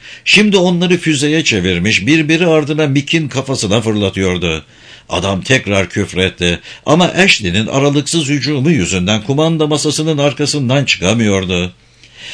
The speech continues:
Ashley'nin son telsizi atarken kumanda odasının kapısı açıldı.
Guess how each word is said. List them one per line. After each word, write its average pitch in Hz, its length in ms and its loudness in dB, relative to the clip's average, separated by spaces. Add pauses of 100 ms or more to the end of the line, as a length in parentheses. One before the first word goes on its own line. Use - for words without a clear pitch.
(140)
Ashley'nin 202 400 4
son 190 320 0
telsizi 175 480 2
atarken 104 540 2
kumanda 160 400 2
odasının 156 380 0
kapısı 135 420 -2
açıldı. 87 580 0